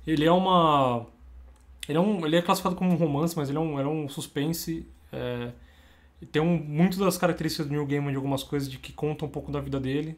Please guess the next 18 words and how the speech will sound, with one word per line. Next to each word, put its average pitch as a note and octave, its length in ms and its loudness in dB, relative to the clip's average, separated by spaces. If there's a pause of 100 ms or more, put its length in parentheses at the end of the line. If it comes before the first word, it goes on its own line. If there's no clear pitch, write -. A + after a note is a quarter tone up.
(160)
e C#3 40 -6
algumas C3+ 240 -4
coisas C3+ 240 -6
que - 140 -6
ele C3+ 160 -2
tinha C3+ 300 -4
quando C3 360 -6
era C3 140 -2
criança C#3 560 -8 (580)
e C3+ 120 -4
a - 20 0
imaginação C#3 540 0
que D3 100 -6
ele D3 80 -2
tinha C#3+ 240 -6
quando C3 220 -6
era B2 80 -4
criança. C3 440 -8